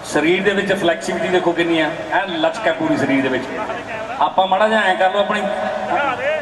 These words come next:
ਦੋ ਮਿੰਟ 'ਚ ਦੋ ਚਾਰ ਪੰਜ ਨਾੜਾਂ ਚੜ੍ਹ ਜਾਣਗੀਆਂ। ਮੁੜ ਕੇ ਬੰਦਾ ਕਹੀ ਜਾਂਦਾ ਯਾਰ, "ਹਾਏ ਹਾਏ, ਮੈਂ ਐਵੇਂ ਪੰਗਾ ਲੈ ਬੈਠਾ ਯਾਰ।" ਮੁੰਡੇ ਲਈ ਤਾੜੀਆਂ ਮਾਰੋ ਵੀ ਖੁੱਲ ਕੇ। ਲੈ ਵੀ ਹੋ ਗਿਆ ਪੁੱਤਰਾ ਕੰਮ,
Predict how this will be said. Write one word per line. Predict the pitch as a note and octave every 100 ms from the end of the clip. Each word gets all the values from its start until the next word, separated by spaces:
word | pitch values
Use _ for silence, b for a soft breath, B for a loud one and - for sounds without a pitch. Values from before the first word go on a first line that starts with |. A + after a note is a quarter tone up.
| - - - - - - -
ਦੋ | F3 G#3
ਮਿੰਟ | G#3+ G#3+
'ਚ | G#3
ਦੋ | F#3+ G3
ਚਾਰ | G3+ F#3+
ਪੰਜ | G3 G3
ਨਾੜਾਂ | F#3+ F3+
ਚੜ੍ਹ | D#3 C#3+
ਜਾਣਗੀਆਂ। | F3 E3+ D#3 - - - - - - - - D3 E3 F3 D#3+ C3+ -
ਮੁੜ | F#3+
ਕੇ | G3+
ਬੰਦਾ | G3 F#3+
ਕਹੀ | F#3 E3+ E3
ਜਾਂਦਾ | D#3 D3+
ਯਾਰ, | D3 - - -
"ਹਾਏ | C#3 -
ਹਾਏ, | A#2+ B2
ਮੈਂ | A#2+ B2+
ਐਵੇਂ | C3+ C3+ B2+
ਪੰਗਾ | B2+ A#2
ਲੈ | A2 G#2
ਬੈਠਾ | G#2 G#2 F#2+
ਯਾਰ।" | F#2+ - - - - -
ਮੁੰਡੇ | F#3+
ਲਈ | B3
ਤਾੜੀਆਂ | B3 A#3 A#3 G#3+
ਮਾਰੋ | F#3+ F3+
ਵੀ |
ਖੁੱਲ | F3 D#3+ -
ਕੇ। | - - - - - - - - - - - - - - - -
ਲੈ | F3
ਵੀ | D#3
ਹੋ | F#3+
ਗਿਆ | A3
ਪੁੱਤਰਾ | A3+ A#3+ A#3
ਕੰਮ, | A#3 A3